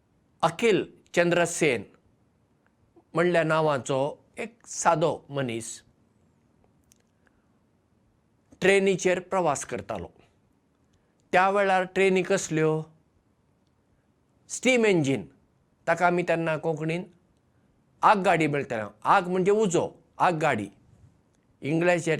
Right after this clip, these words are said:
त्यो चलताल्यो, स्टीम इंजिन्स। प्रवास करचे पयलीं ताचे घरकान्नीन ताका बरें पणसाचें घरें दिलें।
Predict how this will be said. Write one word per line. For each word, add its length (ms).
त्यो 160
चलताल्यो, 420
स्टीम 340
इंजिन्स। 560
प्रवास 340
करचे 280
पयलीं 600
ताचे 220
घरकान्नीन 880
ताका 540
बरें 280
पणसाचें 600
घरें 320
दिलें। 240